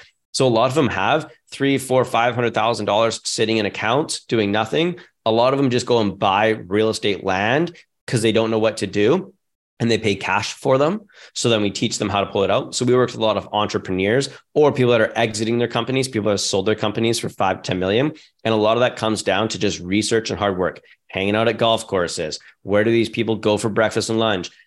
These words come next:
They're probably not hanging out at Fit for Less, working out for a twenty dollar membership.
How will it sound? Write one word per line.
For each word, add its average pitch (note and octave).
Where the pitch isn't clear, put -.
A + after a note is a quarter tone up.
They're A2
probably A2+
not A2+
hanging A2
out A2
at -
Fit C3+
for A2
Less, G2+
working G#2+
out G#2+
for G#2+
a F#2+
twenty G#2+
dollar G2+
membership. G#2